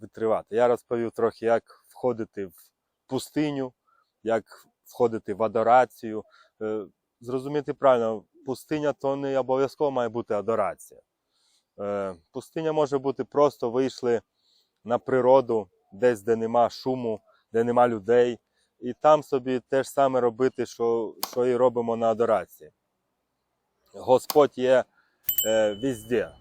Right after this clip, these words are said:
не, не тільки на адорації, а Господь є буквально в тобі. То головне навчитися входити в цю глибину. Але у нас є ворог, є, є ворог,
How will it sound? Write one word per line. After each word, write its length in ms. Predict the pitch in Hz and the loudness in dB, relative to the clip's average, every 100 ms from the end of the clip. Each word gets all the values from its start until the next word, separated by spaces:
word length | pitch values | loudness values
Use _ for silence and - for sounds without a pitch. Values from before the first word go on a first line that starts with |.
| _ _ | _ _
не, 320 | 113 123 131 | -8 -4 -2
не 160 | 135 135 | -2 -4
тільки 320 | 160 - 127 | -4 -4 -2
на 160 | 120 | 0
адорації, 720 | 110 120 131 131 - 123 117 - _ _ _ | 2 6 6 6 2 -4 -4 -8 _ _ _
а 100 | 113 | -2
Господь 440 | 120 117 - 143 - | 0 -2 0 0 0
є 160 | 127 123 | -2 -2
буквально 500 | 113 - 131 123 113 | -4 2 4 4 -2
в 100 | - | -6
тобі. 480 | 127 120 120 87 _ _ _ - | -8 -6 -8 -8 _ _ _ -8
То 220 | 113 107 _ _ - | -6 -6 _ _ 0
головне 400 | 131 139 147 135 _ _ - | 2 4 4 2 _ _ -4
навчитися 720 | 131 - 151 - 131 143 120 - _ _ | -4 -2 -6 -6 0 4 4 0 _ _
входити 500 | - 156 143 - 127 | 4 6 6 0 -6
в 60 | |
цю 180 | - 131 | -4 -4
глибину. 580 | 110 139 127 139 110 85 _ _ | 0 0 0 0 -2 -8 _ _
Але 300 | 107 139 151 - | 0 2 2 -2
у 60 | |
нас 300 | 117 120 - | -4 -4 -2
є 100 | 131 | -2
ворог, 400 | 123 160 143 87 - _ _ | 4 6 6 4 -10 _ _
є, 440 | 101 113 117 117 113 | -6 -2 0 -2 -6
є 200 | 107 123 | -2 0
ворог, 360 | 110 135 143 | 2 4 6